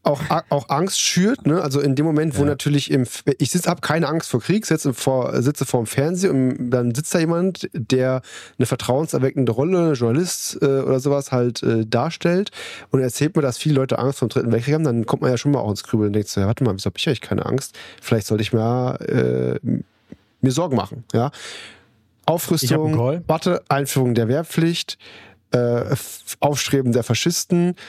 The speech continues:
Speaker 1: weltweit tatsächlich, ja, fünf Prozent nato-Ziel, Einhaltung und so weiter, äh, der ganze Konflikt mit, äh, Russland und so weiter, dann die Amis haben keinen Bock mehr auf uns gefühlt, ne, so,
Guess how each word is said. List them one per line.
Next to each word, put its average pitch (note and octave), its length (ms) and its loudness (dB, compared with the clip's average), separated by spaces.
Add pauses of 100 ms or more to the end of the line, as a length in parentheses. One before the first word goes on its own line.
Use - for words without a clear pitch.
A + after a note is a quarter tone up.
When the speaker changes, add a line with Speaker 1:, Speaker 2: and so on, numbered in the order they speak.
(240)
Speaker 1:
weltweit C3 760 0 (100)
tatsächlich, F3+ 640 0
ja, C3+ 380 0
fünf - 280 -2
Prozent B2+ 380 0
nato-Ziel, F3+ 560 2
Einhaltung D#3+ 540 0
und D3+ 80 2
so D3 140 2
weiter, D#3 440 0 (400)
äh, B2 240 2
der A#2+ 120 2
ganze C3 260 -2
Konflikt - 400 -2
mit, A#2+ 280 -2
äh, - 80 -2
Russland D#3 540 0
und D#3 120 2
so C#3 100 0
weiter, C#3+ 540 0
dann A#2 400 0
die A#2 120 2
Amis B2 260 0
haben A#2+ 100 2
keinen A2 160 0
Bock - 160 -4
mehr E3 100 2
auf D#3 100 -2
uns D#3+ 240 0
gefühlt, D#3+ 520 0
ne, D#3 240 2
so, C3 240 0